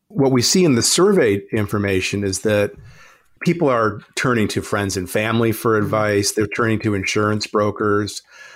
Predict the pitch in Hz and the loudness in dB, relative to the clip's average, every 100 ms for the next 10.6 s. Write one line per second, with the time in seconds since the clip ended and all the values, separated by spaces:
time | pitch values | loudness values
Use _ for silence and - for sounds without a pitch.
0 | - - 131 127 123 135 127 175 170 170 | -10 -2 0 0 0 -2 0 2 2 2
1 | 131 127 117 113 139 120 - 120 131 139 | 0 2 0 0 0 -2 -2 -2 0 2
2 | 120 - 160 120 107 123 117 110 104 117 | 0 0 0 2 2 2 2 0 0 0
3 | 107 - 107 101 - _ _ 117 113 107 | 0 0 0 0 -4 _ _ -4 -2 0
4 | 113 - 107 107 104 104 110 104 95 101 | -2 -2 -2 0 -2 -2 0 0 0 0
5 | 101 98 98 92 90 95 - 101 90 104 | -2 -2 -2 -2 0 -2 -2 -6 -4 -2
6 | 98 92 - 101 95 - 98 92 90 - | -2 -2 -2 0 0 -2 -6 -4 -4 -2
7 | 117 113 92 95 92 _ - - - 131 | 0 0 0 -2 -4 _ -20 -20 -8 -6
8 | - 131 139 113 104 98 92 95 87 101 | -2 -2 0 0 2 2 2 0 0 0
9 | 98 107 110 104 - 107 98 - 101 92 | 0 0 0 0 0 -2 -2 -2 -2 0
10 | 98 92 - 95 95 98 | -2 -2 -4 -4 -2 -2